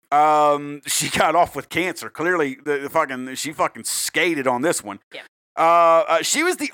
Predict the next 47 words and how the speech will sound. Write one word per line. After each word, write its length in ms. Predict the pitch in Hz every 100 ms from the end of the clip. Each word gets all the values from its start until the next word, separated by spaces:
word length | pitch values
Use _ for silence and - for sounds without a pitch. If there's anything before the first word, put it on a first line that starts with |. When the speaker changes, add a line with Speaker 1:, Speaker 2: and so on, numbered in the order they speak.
| -
Speaker 1:
only 400 | 285 349 320 294
one 420 | 247 269 233 196
to 200 | - 190
serve 420 | - 247 311 277
her 140 | 240 247
sentence 460 | - 226 226 190
and 100 | 185 -
actually 600 | 190 214 - 226 226 202
be 200 | 175 175
freed 520 | - 156 196 214 208
from 300 | - 185 139
jail. 520 | - - 160 107 85 -
Speaker 2:
Yeah. 160 | 196 - - - _
Now, 140 | 220 185
Speaker 1:
Uh, 80 |
Speaker 2:
while 200 | 247 294
she 160 | 320 -
was 200 | 240 233
in 140 | 196 208
jail, 560 | 240 415 453 254 202
Speaker 1:
Yeah, 140 | 262 277
yeah. 260 | 403 -
Speaker 2:
she 200 | - 415
spent 360 | 440 - 339 311
her 160 | 302 285
time 420 | - 269 240 202
cooking 640 | - - 359 359 349 349
and 180 | 269 240
selling 480 | - - 269 277 277
her 200 | 277 277 -
food 320 | 285 294 240 - _ _
to 200 | - 254
fellow 420 | 226 226 220 226 214
inmates 540 | 233 285 254 208 - - _ _ _ -
and 280 | 349 392 359
guards. 480 | 415 453 208 - - -
Speaker 1:
Right, 60 | -
you 60 |
Speaker 2:
That's 140 | 339 339
how 60 |
Speaker 1:
can't, 100 | 392
Speaker 2:
she 120 | 381 392
spent 240 | - 359
her 60 | 311
time. 340 | 294 302 165 156
Speaker 1:
can't 240 | 151 147
out 120 | 165